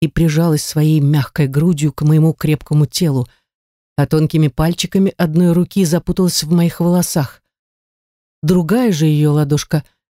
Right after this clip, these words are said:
медленно поползла вниз, начиная с живота. По моему позвоночнику прошёл настоящий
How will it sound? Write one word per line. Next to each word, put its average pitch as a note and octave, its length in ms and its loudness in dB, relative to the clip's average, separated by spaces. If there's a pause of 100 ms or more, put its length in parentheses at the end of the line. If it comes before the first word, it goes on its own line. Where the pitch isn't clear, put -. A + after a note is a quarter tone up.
(180)
медленно C#3+ 520 2
поползла C3+ 600 0
вниз, F3+ 400 0
начиная E3+ 480 2
с D#3+ 40 -2
живота. E3 640 -2 (1500)
По E3 100 0
моему D3 320 2
позвоночнику F#3 800 0
прошёл F#3 400 -2
настоящий F#3 680 0